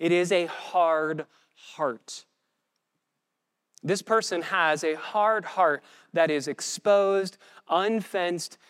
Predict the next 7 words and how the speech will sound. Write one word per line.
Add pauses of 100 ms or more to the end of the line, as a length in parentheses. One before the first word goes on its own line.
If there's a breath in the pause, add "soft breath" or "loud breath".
(180 soft breath)
and
completely
unbroken. (1120)
And
Satan
just
waits.